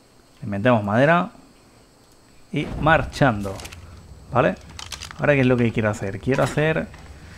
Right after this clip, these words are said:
necesito piel. Piel tengo aquí. Voy a sacar esto por si acaso, las fibras. Y esto. Y necesito hacerme la,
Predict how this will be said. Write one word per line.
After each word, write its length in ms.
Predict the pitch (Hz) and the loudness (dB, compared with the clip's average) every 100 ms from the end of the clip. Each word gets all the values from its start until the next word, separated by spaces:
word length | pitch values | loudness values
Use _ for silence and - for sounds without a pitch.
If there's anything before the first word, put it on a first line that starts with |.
| - - - - | -20 -18 -18 -12
necesito 460 | 104 101 123 127 135 | -8 -6 -4 -2 -4
piel. 480 | - 110 98 95 95 - | -2 -2 -2 -6 -14 -6
Piel 260 | 113 123 117 | -2 -2 -2
tengo 260 | 107 101 | -4 -6
aquí. 320 | 95 101 98 - - - - - - - - - | -8 -10 -14 -16 -20 -20 -20 -20 -20 -20 -18 -6
Voy 80 | 117 | -4
a 20 | |
sacar 300 | 113 104 101 | -4 -4 -4
esto 240 | 113 - 117 | -4 -4 -4
por 140 | 110 | -4
si 100 | 104 | -2
acaso, 240 | 120 120 | -4 -2
las 160 | 113 110 | -4 -4
fibras. 720 | - 123 131 139 151 - - - - - - - - - - - - | -2 -2 0 -2 -2 -8 -18 -20 -20 -20 -20 -20 -20 -20 -20 -16 -6
Y 100 | 113 | -4
esto. 320 | 104 - 117 - - - - - - | -4 -6 -10 -12 -16 -18 -20 -16 -10
Y 40 | |
necesito 360 | 110 104 117 127 | -6 -4 0 0
hacerme 380 | 117 123 147 139 | 0 -2 0 2
la, 300 | 117 151 | 2 2